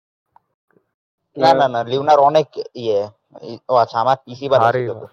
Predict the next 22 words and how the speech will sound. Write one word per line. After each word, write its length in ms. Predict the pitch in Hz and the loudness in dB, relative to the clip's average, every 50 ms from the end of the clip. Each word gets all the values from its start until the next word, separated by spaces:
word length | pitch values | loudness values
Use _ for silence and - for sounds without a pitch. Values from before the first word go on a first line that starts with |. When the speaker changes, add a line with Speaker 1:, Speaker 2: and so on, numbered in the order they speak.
| _ _ | _ _
Speaker 1:
আচ্ছা। 220 | - - _ 107 107 | -20 -16 _ -14 -12
Speaker 3:
কিন্তু, 340 | - 127 117 - 135 131 | -12 -14 -8 -6 -4 -4
কিন্তু, 540 | - - _ _ _ 131 135 131 123 - - - | -4 -6 _ _ _ -14 -14 -12 -12 -16 -14 -6
ও, 240 | - 135 135 131 131 - - - - - - - 185 165 - - - - | -2 0 2 2 2 0 -4 -10 -20 -20 -18 -16 -16 -16 -14 -12 -10 -10
ফসা 440 | 113 - - 135 135 139 - 139 139 | -10 -4 -2 0 0 0 0 0 0
পিসির 240 | 156 - 156 147 139 | 0 -2 -4 -4 -4
Speaker 2:
ভারী 200 | 139 - 170 170 | -2 0 0 0
Speaker 3:
লেগা 120 | 175 - | 2 2
Speaker 2:
বলতে 220 | 196 202 160 127 131 | 2 2 2 2 2
Speaker 3:
বেস্ট, 80 | 226 | 2
Speaker 2:
আমি, 460 | 220 220 220 220 226 214 208 202 160 143 - - - 147 151 151 | 2 0 0 0 0 2 2 0 0 -4 -8 -14 -14 -14 -8 -6
Speaker 3:
আমি 200 | - 127 135 135 | -4 -4 -4 -4
কই, 220 | - 131 113 - - - | -4 -6 -6 -6 -10 -4
ফসা 320 | - 135 135 139 - 160 156 | 0 2 2 4 2 0 0
পিসির 320 | - 156 151 - - 143 | 0 -4 -8 -8 -8 -6
লেগা 320 | 139 131 135 131 127 123 117 | -2 -2 0 0 0 0 0
বা 180 | 110 110 117 | 0 0 -2
বেস্ট 360 | 123 117 131 - - - - | -2 -2 -6 -6 -6 -4 -4
হইছে 360 | 135 127 127 - 135 127 120 113 | -4 -4 -2 -2 0 0 0 -2
ব্যাড 300 | 110 - - 117 120 120 | -2 -4 -4 -4 -2 0
লায়ন 300 | 123 123 123 120 120 117 | 0 2 2 0 -4 -6
কাইলা-, 400 | - 104 107 104 - 101 - | -6 -4 -4 -4 -6 -8 -12